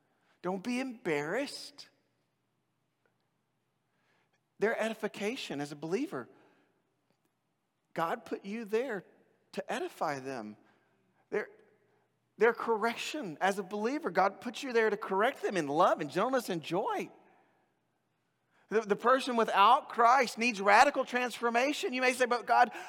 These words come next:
I, I don't want to." Maybe you need to go back and hear the story. Go,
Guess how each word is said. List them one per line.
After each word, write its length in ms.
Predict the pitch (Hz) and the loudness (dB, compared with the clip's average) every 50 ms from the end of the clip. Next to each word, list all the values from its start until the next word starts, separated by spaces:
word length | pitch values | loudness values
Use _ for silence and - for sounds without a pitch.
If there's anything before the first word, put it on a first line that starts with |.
| - - | -4 4
I, 160 | - 208 196 160 - | 8 8 8 10 10
I 100 | 208 233 | 8 8
don't 220 | 294 320 311 220 208 | 8 6 4 0 -2
want 360 | 220 233 262 339 403 392 - | 2 4 4 4 4 2 -2
to." 380 | - 311 302 262 208 156 131 123 - - - - - - - | -4 -2 0 2 2 0 0 -4 -10 -16 -20 -20 -6 2 4
Maybe 200 | 220 269 302 302 | 4 4 4 2
you 80 | 302 | 0
need 100 | 302 294 | 0 0
to 80 | 262 226 | 4 6
go 120 | 247 254 | 6 8
back 300 | 233 220 226 240 254 247 240 | 10 10 10 10 8 8 4
and 80 | 208 | 2
hear 140 | 208 233 240 | 2 2 0
the 100 | 226 208 | 0 -2
story. 400 | - - - 233 240 247 233 202 | -6 -6 -2 0 4 6 6 6
Go, 260 | 165 226 262 311 - | 8 8 6 6 4